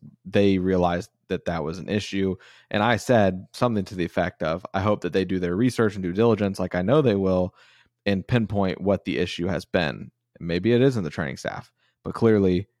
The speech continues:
they've decided that they needed to input here, uh, somebody new in command, essentially, and get that under control, 'cause they deemed that was somewhere that needed help.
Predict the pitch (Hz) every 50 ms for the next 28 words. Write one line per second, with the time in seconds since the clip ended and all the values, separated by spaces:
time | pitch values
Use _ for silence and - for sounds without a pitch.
0 | _ _ _ _ _ _ - 92 90 80 85 - - 101 90 90 87 87 85 82
1 | - 80 87 90 90 90 90 87 82 82 - - 82 80 71 67 - - _ -
2 | 92 92 90 - - 98 87 73 - - - - - 85 80 73 69 69 - 117
3 | - _ _ - 90 85 78 65 65 62 - - - _ - - 98 92 87 87
4 | 82 80 85 101 127 123 107 98 - - 95 92 87 87 87 92 - - 90 87
5 | - 92 90 87 90 98 - _ _ _ _ _ _ _ _ _ _ - 98 87
6 | 92 87 - 92 87 82 - - - 90 82 80 - - 76 - - 95 92 90
7 | - - - 80 85 85 87 85 80 90 92 78 65 90 101 101 92 95 - -
8 | - - - - 92 85 78 76 76 67 58 67 69 64 60 - - 50 - -
9 | _